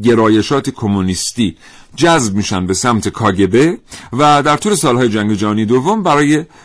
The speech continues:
روس‌ها، ام، در واقع جاسوسی می‌کنن.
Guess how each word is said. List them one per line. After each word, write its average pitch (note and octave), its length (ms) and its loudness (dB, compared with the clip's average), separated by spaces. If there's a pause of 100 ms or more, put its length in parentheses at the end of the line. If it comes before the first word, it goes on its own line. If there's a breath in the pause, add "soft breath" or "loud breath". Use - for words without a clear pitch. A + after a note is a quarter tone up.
(120 soft breath)
روس‌ها، A#2 800 2 (380 loud breath)
ام، G#2+ 720 0
در G#2+ 140 2
واقع G2 460 -2 (280)
جاسوسی A2+ 600 0
می‌کنن. E2 440 -6